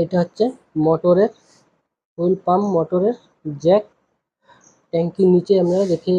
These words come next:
দেখতে পেয়ে যাবেন। তো ট্যাঙ্কির, উম, জ্যাকে আমাদের লাইন, উম, বারো ভোল্ট লাইন আর বডি এগুলো ঠিকঠাকভাবে আসছে নাকি আমরা এখানে একবার দেখে নেব।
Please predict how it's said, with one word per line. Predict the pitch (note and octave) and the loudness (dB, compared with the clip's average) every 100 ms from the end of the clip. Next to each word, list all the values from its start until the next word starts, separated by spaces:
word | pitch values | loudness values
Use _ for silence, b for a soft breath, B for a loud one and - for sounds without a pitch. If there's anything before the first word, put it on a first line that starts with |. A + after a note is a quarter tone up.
| E3 | -2
দেখতে | E3 - F3 | -6 -6 -4
পেয়ে | F3+ F#3 | 0 2
যাবেন। | G3 C4 - _ _ _ _ | 0 -2 -8 _ _ _ _
তো | E3+ E3+ D3+ | 0 0 0
ট্যাঙ্কির, | - E3+ F3 F#3+ F#3 | -2 -2 0 2 4
উম, | F#3+ E3+ E3+ E3 D#3+ | 4 2 0 0 0
জ্যাকে | D#3 E3+ - | 0 -2 -2
আমাদের | F3+ F#3 F3+ G#3 - _ - | 0 0 2 -2 -4 _ -2
লাইন, | D#3 D3+ F3 G3 G3 F#3+ _ _ _ _ _ _ _ | 0 2 4 4 2 0 _ _ _ _ _ _ _
উম, | E3 D#3+ D#3+ D#3 D#3+ | -10 -6 -8 -8 0
বারো | D3+ F3 | 2 2
ভোল্ট | E3+ G3 F3+ | 2 2 2
লাইন | D#3+ E3+ F#3 G3 F#3 - - D#3 | 2 2 2 2 0 -8 -8 0
আর | D#3+ D#3+ D#3+ D#3 D#3 D#3 D3+ - _ _ _ _ _ | 2 2 2 0 0 -2 -6 -14 _ _ _ _ _
বডি | E3 D#3 E3 E3+ G#3 G#3+ G#3+ _ _ _ _ _ | -4 0 2 2 2 0 -2 _ _ _ _ _
এগুলো | F3+ F3+ F#3 | 0 4 2
ঠিকঠাকভাবে | - F#3+ G3 F#3 G3 F#3+ | 0 -2 0 2 2 2
আসছে | F3 G3+ | 0 0
নাকি | G3 G3 A#3+ D4 - - - - - | 2 2 -2 -6 -8 -20 -20 -16 -4
আমরা | D#3+ F3 F#3+ | 2 4 4
এখানে | F3+ F#3 | 2 2
একবার | F#3+ F#3 G3+ | 2 2 0
দেখে | F3 F3+ | -2 0
নেব। | G3+ | 0